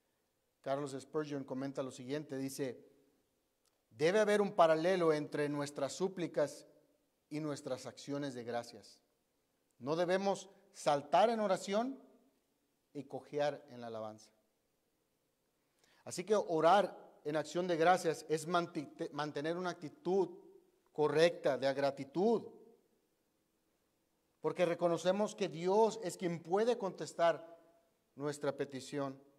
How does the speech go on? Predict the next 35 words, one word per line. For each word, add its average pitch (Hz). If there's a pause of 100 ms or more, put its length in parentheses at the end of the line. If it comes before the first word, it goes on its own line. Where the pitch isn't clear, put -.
(460)
aun 151
y 202
cuando 156
ésta 170
no 160
resulta 175
en 147
el 135
tiempo 170
y 143
de 147
la 143
forma 165
en 156
la 151
que 151
lo 143
esperábamos. 139 (420)
Nótese 175
que 170
digo 170
que 151
Dios 156
va, 165 (440)
y 143
la 156
Escritura 156
dice 147
que 147
Dios 151
va 175
a 180
responder. 170 (1700)
No 139
necesariamente 151